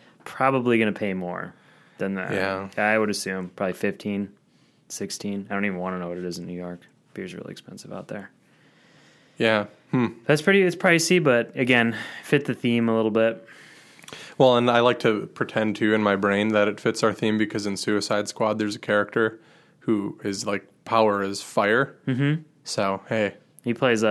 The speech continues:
Speaker 1: an important role, possibly, in the plot.
Speaker 2: <laughs>
Speaker 1: Might
Speaker 2: Yeah.
Speaker 1: be an important character. May
Speaker 2: He's
Speaker 1: not.
Speaker 2: in the movie.
Speaker 1: He's in the movie.
Speaker 2: That's for sure.
Speaker 1: That's for sure.
Speaker 2: El Diablo.
Speaker 1: Yeah. <laughs> All right, so on to our definition of the word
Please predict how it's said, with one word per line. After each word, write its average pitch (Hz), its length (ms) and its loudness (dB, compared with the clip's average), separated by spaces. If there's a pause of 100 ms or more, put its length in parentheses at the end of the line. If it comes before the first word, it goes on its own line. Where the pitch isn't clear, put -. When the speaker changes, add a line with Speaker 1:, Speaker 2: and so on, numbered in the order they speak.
(100)
Speaker 1:
an 107 80 0
important 104 680 -4 (120)
role, 104 460 -2
possibly, 104 760 -6
in 110 240 -8
the 101 60 -8
plot. 107 380 -10 (480)
Speaker 2:
<laughs> - 520 -14
Speaker 1:
Might 107 160 0
Speaker 2:
Yeah. 139 80 2
Speaker 1:
be 113 140 0
an 110 60 0
important 107 360 0
character. 107 560 -4
May 95 140 -8
Speaker 2:
He's 110 160 -4
Speaker 1:
not. 113 60 0
Speaker 2:
in 110 100 0
the 107 60 0
movie. 113 420 0 (100)
Speaker 1:
He's - 160 -10
in 107 80 2
the 110 80 0
movie. 110 260 2
Speaker 2:
That's 110 180 2
for 107 140 -8
sure. 104 380 -4 (100)
Speaker 1:
That's 117 220 -2
for - 160 -8
sure. 98 560 -2
Speaker 2:
El 113 200 0
Diablo. 107 1120 4
Speaker 1:
Yeah. - 60 -6 (520)
<laughs> 180 80 -12 (1800)
All 110 160 0
right, 107 220 0
so - 80 -4
on 135 140 4
to 156 80 8
our 139 120 6
definition 123 720 2
of 110 140 -4
the 107 100 0
word 101 500 -2